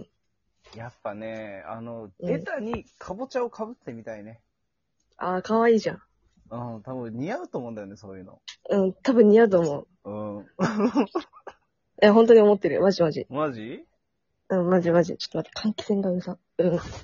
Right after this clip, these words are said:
Speaker 2: で、なんかさ、あとね、
Speaker 1: うん。
Speaker 2: ほんと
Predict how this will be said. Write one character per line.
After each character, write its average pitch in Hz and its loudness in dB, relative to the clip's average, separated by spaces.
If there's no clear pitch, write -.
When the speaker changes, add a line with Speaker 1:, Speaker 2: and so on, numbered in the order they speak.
Speaker 2:
で、 113 -14
な 175 -10
ん 233 -10
か - -20
さ、 101 -12
あ 110 -20
と 95 -20
ね、 - -18
Speaker 1:
う 190 -6
ん。 175 -20
Speaker 2:
ほ 254 -6
ん 262 -10
と 208 -8